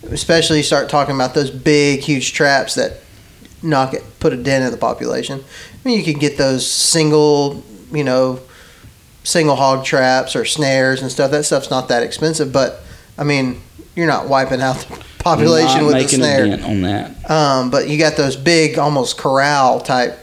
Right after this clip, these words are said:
Speaker 1: traps that, I mean, they're thousands and thousands of dollars to get, to get one of those. Um, the other method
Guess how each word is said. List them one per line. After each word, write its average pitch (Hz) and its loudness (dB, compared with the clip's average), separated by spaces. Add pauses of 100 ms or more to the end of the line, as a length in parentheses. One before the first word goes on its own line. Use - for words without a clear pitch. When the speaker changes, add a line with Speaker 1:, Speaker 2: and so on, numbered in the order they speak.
(140)
Speaker 1:
traps 127 0
that, 120 -2
I 139 -4
mean, 139 -4
they're 185 -4 (840)
thousands 135 0
and 131 -4
thousands 131 2
of 123 -8
dollars 147 4
to 151 -4
get, 139 -2 (160)
to 147 -12
get 147 0
one 139 -4
of 135 -2
those. 160 2 (300)
Um, 147 2
the 139 2
other 151 4 (120)
method 151 -4